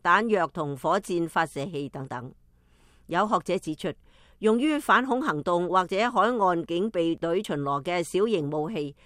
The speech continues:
通常唔會引起幾多嘅政治關注。美國嘅全球火力網站將菲律賓軍事實力排喺一百三十七個國家之中嘅第六十三名。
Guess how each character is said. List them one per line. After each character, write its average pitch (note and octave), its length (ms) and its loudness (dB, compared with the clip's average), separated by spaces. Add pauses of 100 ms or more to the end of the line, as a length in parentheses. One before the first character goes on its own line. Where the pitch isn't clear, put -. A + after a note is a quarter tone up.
(220)
通 F4 160 -2
常 E3+ 260 2
唔 E3+ 100 0
會 G3+ 100 4
引 F#3 200 2
起 F#3 280 2
幾 G3 180 0
多 A3 180 6
嘅 E3+ 140 -2
政 D#3 220 -4
治 D3 160 -6
關 F3 240 0
注。 - 280 -10 (540)
美 A3+ 220 2
國 B3+ 160 4
嘅 A#3 100 0
全 D#3 240 -2
球 D#3+ 180 2
火 F3+ 280 4
力 G3 180 2
網 E3+ 320 -2
站 D#3 400 4
將 C4 240 4
菲 C4+ 160 0
律 A3 80 2
賓 A#3+ 300 2
軍 A#3+ 240 2
事 E3+ 200 -4
實 D#3 200 -4
力 D#3+ 220 -2
排 D3 220 0
喺 F#3+ 200 -2
一 - 20 -2
百 G#3+ 180 0
三 A#3+ 240 0
十 E3+ 160 -8
七 A3+ 140 -4
個 F3 160 -2
國 E3 240 -4
家 G#3 160 4
之 A3 220 -8
中 G#3+ 180 0
嘅 E3 100 -2
第 D#3+ 100 -4
六 D3 200 -4
十 C#3 200 -8
三 F#3+ 220 0
名。 C#3+ 220 -8